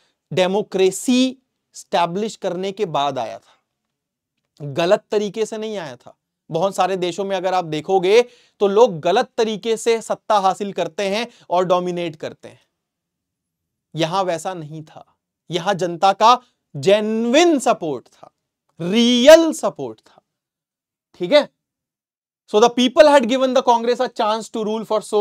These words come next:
many years by electing them। It was completely different from other countries, जैसे कि क्यूबा, चाइना, सीरिया,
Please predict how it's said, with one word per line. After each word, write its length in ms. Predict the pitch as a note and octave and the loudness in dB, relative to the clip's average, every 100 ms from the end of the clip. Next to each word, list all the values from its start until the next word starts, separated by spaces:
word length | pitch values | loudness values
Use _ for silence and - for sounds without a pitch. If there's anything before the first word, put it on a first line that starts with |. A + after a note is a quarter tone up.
| G3+ | -2
many 200 | G3+ G3 | -4 -6
years 340 | G3+ B3 C4 | 0 2 2
by 140 | F#3+ G#3 | 4 4
electing 480 | G#3 F3+ E3+ _ F3+ D#3+ | 4 0 -2 _ -4 -2
them। 180 | D3+ | -4
It 160 | E3+ F3 | -4 -2
was 160 | G#3 G#3 | -2 -2
completely 560 | G#3 G3 A3 A#3+ A#3+ | -6 -4 -4 -4 -4
different 340 | A#3+ - A#3 A3+ | -6 -6 -8 -6
from 160 | A#3+ | -4
other 200 | A3 G#3+ A3+ | -2 -4 -4
countries, 460 | A3+ G#3+ A3 C#4 - _ _ | -6 -4 -2 -2 -2 _ _
जैसे 280 | F#3+ - A#3+ | 2 2 0
कि 120 | G#3 | -6
क्यूबा, 480 | - A#3+ B3 A#3 C4 | -6 -2 2 6 6
चाइना, 420 | B3+ G#3+ G3+ A3 | 4 2 2 -2
सीरिया, 480 | G#3+ A#3 A3 A#3 B3 | -4 -4 -2 2 2